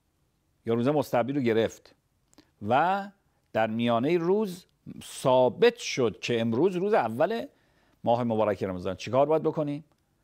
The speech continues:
ما روزه ماه رمضان رو نگرفتیم، خود به خود نیت به صورت قهر-، قهری و طبیعی تبدیل می‌شه به ماه رمضان، یعنی روزه شما روزه ماه رمضان حساب می‌شه.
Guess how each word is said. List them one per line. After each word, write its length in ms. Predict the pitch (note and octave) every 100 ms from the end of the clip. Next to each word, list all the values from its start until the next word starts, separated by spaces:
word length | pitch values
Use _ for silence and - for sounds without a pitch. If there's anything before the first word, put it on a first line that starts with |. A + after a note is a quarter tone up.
| _ _ _ -
ما 60 |
روزه 220 | A2+ A2 B2
ماه 180 | B2
رمضان 220 | A2 G#2+ B2+
رو 80 |
نگرفتیم، 640 | C#3+ D#3 B2 G2+ - F#2 F2 _ _ _ _ _ _ _ _
خود 220 | B2 A2
به 80 | A#2+
خود 300 | D#3+ F#3+ A3 - - _ _ _ _ _
نیت 520 | G2+ A2 A#2 D3+ F#3 -
به 80 | A2+
صورت 380 | - A2+ B2+ D#3+ E3+ E3 - _ _ _ -
قهر-، 340 | A2+ A2+ - - - _
قهری 680 | C#3+ D3 - - C3+ G3+ D#3+
و 140 | A2 A#2+
طبیعی 760 | - D3+ C3+ C#3 G3 A#3+ A#3+ - _ _ _ _ _ _ _ _ _ _ _ _
تبدیل 640 | - D#3+ E3 C3 A3 C4+
می‌شه 260 | B3 F#3+ G#3+
به 60 |
ماه 220 | D#3+ C3 A#2
رمضان، 460 | G#2+ G2 G2 F#2+ - _
یعنی 180 | C#3 E3+
روزه 260 | D#3+ C3+ C3+
شما 300 | C3 D3 F3+
روزه 240 | D3 B2+
ماه 200 | C#3+ A2
رمضان 360 | A2+ A2+ G#2+ A#2
حساب 280 | G2 G2+ D#2+
می‌شه. 280 | - F#2